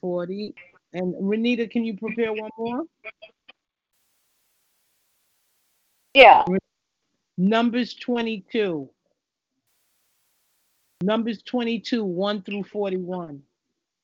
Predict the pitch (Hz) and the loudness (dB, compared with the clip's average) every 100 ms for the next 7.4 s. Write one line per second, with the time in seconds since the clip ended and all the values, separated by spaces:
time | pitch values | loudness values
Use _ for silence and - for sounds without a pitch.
0 | _ - 151 131 _ _ _ _ - 196 | _ -14 -12 -12 _ _ _ _ -18 -18
1 | 330 _ - 196 208 214 185 202 190 180 | -18 _ -12 -6 -4 -4 -4 -4 -4 -4
2 | 175 170 _ - 160 156 180 196 196 190 | -8 -10 _ -10 -8 -6 -2 0 0 -2
3 | - 214 202 185 175 - 208 190 190 185 | -6 -4 -4 -6 -10 -12 -10 -6 -6 -6
4 | 180 180 175 175 _ _ - 156 180 170 | -8 -8 -10 -12 _ _ -16 -10 -2 -2
5 | 165 156 165 151 147 - 175 175 202 208 | -2 -6 -8 -10 -12 -6 -2 0 0 -2
6 | 180 190 190 196 196 - 220 196 185 - | -4 -4 -4 -6 -10 -10 -8 -8 -8 -8
7 | 202 180 180 180 | -6 -6 -8 -10